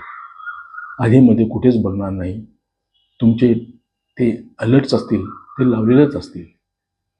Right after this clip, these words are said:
फक्त डिमांड झोन आलं की तुमचा अलर्ट वाजेल, सप्लाय झोन आला की तुमचा अलर्ट वाजेल, गजर वाजेल, फक्त तेवढंच.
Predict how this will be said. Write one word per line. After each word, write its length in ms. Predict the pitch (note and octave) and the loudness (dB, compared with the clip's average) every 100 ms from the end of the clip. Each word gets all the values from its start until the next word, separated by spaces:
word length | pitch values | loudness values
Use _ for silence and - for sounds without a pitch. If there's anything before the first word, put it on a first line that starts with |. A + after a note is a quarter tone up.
| - | -10
फक्त 160 | B2 | -2
डिमांड 440 | B2 A2 G#2+ A#2+ A#2 | 2 4 4 6 4
झोन 180 | B2+ B2+ | 2 0
आलं 240 | A#2 C3 C#3 - - _ | 0 0 -2 -8 -20 _
की 100 | A#2 | -12
तुमचा 240 | A2 A2 A2 | -10 -8 -6
अलर्ट 240 | F#2+ G2+ | -6 -6
वाजेल, 340 | G2+ G2+ A2 - _ _ _ _ _ _ | -6 -4 -6 -8 _ _ _ _ _ _
सप्लाय 320 | - F3 F3 D3+ | -4 -2 0 0
झोन 220 | A#2+ G#2+ | 0 -2
आला 200 | G2+ G#2+ | -4 -8
की 260 | - - | -12 -8
तुमचा 260 | C3+ G#2+ - | -4 -4 -6
अलर्ट 280 | - G2+ F#2 | -8 -8 -8
वाजेल, 260 | - - - - - - - - - | -12 -16 -18 -20 -20 -20 -16 -10 -2
गजर 260 | G#2+ A2 F#2 | 2 2 0
वाजेल, 280 | E2+ - - _ _ _ _ _ _ _ _ _ _ - | -8 -14 -20 _ _ _ _ _ _ _ _ _ _ -4
फक्त 180 | E3+ F3+ | 0 2
तेवढंच. 540 | E3 A#2+ A2 - - | 4 4 4 0 -8